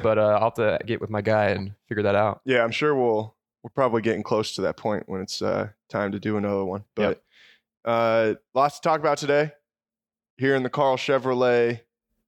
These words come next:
Speaker 2: studios.
Speaker 1: This is the third time in a row that we've been in the Carl Chevrolet studios, and it's been crappy weather outside. Like, two week-, or three weeks ago, we had the snowstorm blow through. Last
Speaker 2: Yeah.
Speaker 1: week was the,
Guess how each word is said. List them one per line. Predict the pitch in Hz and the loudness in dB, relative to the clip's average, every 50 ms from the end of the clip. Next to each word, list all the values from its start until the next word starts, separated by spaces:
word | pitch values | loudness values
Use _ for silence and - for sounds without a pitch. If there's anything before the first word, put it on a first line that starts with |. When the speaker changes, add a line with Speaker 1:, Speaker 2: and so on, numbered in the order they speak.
| _ _ _ _ - | _ _ _ _ -10
Speaker 2:
studios. | - - - - 147 143 135 139 139 135 139 147 151 - - - - _ _ - | -8 -8 -6 -2 -2 0 2 2 4 4 2 2 0 -4 -10 -12 -12 _ _ -4
Speaker 1:
This | 135 147 - | -2 -2 -2
is | 170 156 139 | -2 -2 0
the | 143 135 117 | 0 0 0
third | - - - 131 135 131 | 0 0 0 0 0 0
time | - 127 131 131 | 0 -2 -2 0
in | 123 117 | 0 0
a | |
row | 107 107 110 113 120 120 123 120 | 0 2 2 2 2 2 0 0
that | 117 92 - - | 0 0 0 0
we've | - 104 107 | -2 -4 -4
been | 101 110 | -2 -4
in | 110 107 | -2 -4
the | 104 | -4
Carl | - - 113 107 104 | -2 0 0 0 0
Chevrolet | - 113 104 101 104 104 101 | -2 -2 -2 -2 -2 -2 -2
studios, | - 104 104 107 110 87 | -2 -2 0 0 0 -2
and | - - | -2 -6
it's | 98 95 - | -6 -8 -6
been | - 104 95 | -8 -8 -8
crappy | 92 - 101 95 - 98 | -6 -4 -6 -4 -4 -2
weather | 101 92 80 73 78 | -2 -2 -2 -2 -2
outside. | 78 - - - 92 92 90 95 98 - _ _ - | -2 -4 -2 -2 -2 -2 -2 -4 -8 -14 _ _ -6
Like, | 101 104 - | -6 -4 -4
two | - 143 135 | -2 -2 0
week-, | 139 143 135 - | 0 -2 -2 0
or | 117 113 107 | -2 -2 -2
three | - 143 151 | 0 0 0
weeks | 160 170 147 - - | 0 0 0 -2 -2
ago, | 120 113 107 107 104 107 - _ _ _ _ _ _ | 0 2 2 2 0 -2 -6 _ _ _ _ _ _
we | - 123 | -4 0
had | 117 117 113 110 101 | 2 2 2 2 2
the | 113 110 107 107 104 | 0 0 0 0 0
snowstorm | 98 - 127 120 117 113 - 110 98 98 | 0 0 0 2 0 2 0 -2 -2 0
blow | 101 101 98 | -2 -2 -2
through. | - - 98 95 95 98 - _ _ _ - | -2 -2 -2 -2 -2 -2 -4 _ _ _ -2
Last | - 110 120 131 - | 0 0 2 2 2
Speaker 2:
Yeah. | - | 0
Speaker 1:
week | 131 104 - | 0 0 0
was | 123 120 113 104 | 0 0 0 0
the, | 104 110 110 110 107 104 101 | -2 0 0 0 0 -2 -4